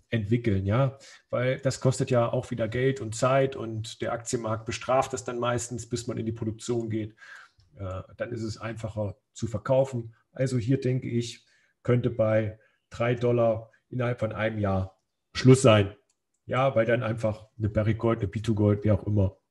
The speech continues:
dann zugreifen wird bei Osino Resources. So, was ich noch, äh, euch zeigen wollte, ist Fresnillo. Das ist ja Silbergold. Ein Produzent,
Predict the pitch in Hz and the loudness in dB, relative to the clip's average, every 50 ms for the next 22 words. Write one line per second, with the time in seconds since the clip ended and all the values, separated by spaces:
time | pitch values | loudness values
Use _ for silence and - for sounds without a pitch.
0 | _ _ _ _ - 113 104 107 - - 123 117 - - - - - 131 107 110 | _ _ _ _ -4 -4 -4 -4 -4 -6 -6 -4 -4 -4 -4 -4 -4 -6 -6 -6
1 | 117 113 113 - _ _ _ _ _ _ _ _ _ _ 107 101 - 101 - - | -8 -8 -8 -14 _ _ _ _ _ _ _ _ _ _ -10 -8 -6 -8 -8 -6
2 | 107 104 104 98 98 101 _ _ _ _ 104 - - 98 92 90 - - 90 - | -6 -6 -6 -6 -6 -8 _ _ _ _ -10 -6 -6 -4 -4 -4 -4 -6 -8 -10
3 | - _ _ - - - _ - - 196 233 247 208 147 104 - - 185 190 240 | -12 _ _ -20 -20 -20 _ 0 2 4 6 8 8 8 6 6 6 8 8 8
4 | 269 - - 214 214 233 240 196 - - 185 196 190 190 190 - 170 196 190 190 | 6 6 4 4 4 4 4 2 0 0 2 6 6 6 6 6 6 4 4 2
5 | - - 180 170 185 196 202 185 165 175 175 180 175 165 170 165 - - - 175 | 4 4 6 6 6 4 2 0 0 0 0 0 0 0 -2 -2 -4 -6 -4 -2
6 | 180 185 196 196 196 170 - - - - - - - - - - - - - - | -2 0 0 -2 -2 -4 -4 -6 -6 -6 -8 -8 -10 -14 -14 -16 -20 -20 -20 -18
7 | - - 120 117 120 131 143 139 143 - - - - 117 127 135 131 135 135 135 | -14 -10 -6 -2 0 0 0 0 -2 -6 -10 -12 -12 -8 -8 -6 -4 -4 -2 0
8 | 139 156 160 165 165 156 151 147 143 139 135 131 127 123 120 131 135 131 - 151 | 0 2 2 2 4 4 4 2 2 2 2 2 2 2 2 0 -2 -2 -2 -4
9 | 147 - 143 139 123 110 131 147 156 147 147 117 104 123 120 139 185 233 220 - | -4 -2 -2 -2 -2 0 0 0 0 0 0 0 0 0 0 0 0 -2 -4 -6
10 | _ _ _ _ _ _ _ _ _ _ _ _ _ _ _ _ _ _ _ _ | _ _ _ _ _ _ _ _ _ _ _ _ _ _ _ _ _ _ _ _
11 | _ _ _ _ _ - - 107 110 - 127 135 143 151 147 - 165 175 196 226 | _ _ _ _ _ -14 -14 -12 -8 -6 -4 -4 -2 -4 -2 0 2 2 2 0
12 | 226 - | -2 -8